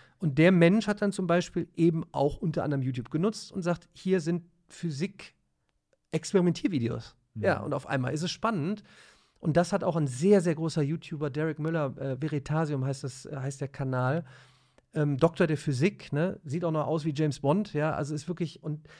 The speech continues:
Speaker 1: er hat auch gesagt, das ist hier kein Ersatz, sondern das ist ein Inspirieren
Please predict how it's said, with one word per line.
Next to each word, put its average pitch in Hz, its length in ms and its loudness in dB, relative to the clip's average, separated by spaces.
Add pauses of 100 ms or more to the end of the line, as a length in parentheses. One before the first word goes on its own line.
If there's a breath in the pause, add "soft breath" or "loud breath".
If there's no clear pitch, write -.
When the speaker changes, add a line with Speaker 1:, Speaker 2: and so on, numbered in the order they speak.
(240 loud breath)
Speaker 1:
er - 80 -6
hat 151 100 -2
auch 214 180 2
gesagt, 139 360 -2
das 143 120 -6
ist 208 100 -8
hier 180 120 -4
kein 170 180 -4
Ersatz, 165 560 -2
sondern 151 240 2
das 156 120 0
ist 214 240 -6
ein 151 280 -2
Inspirieren 214 1000 -2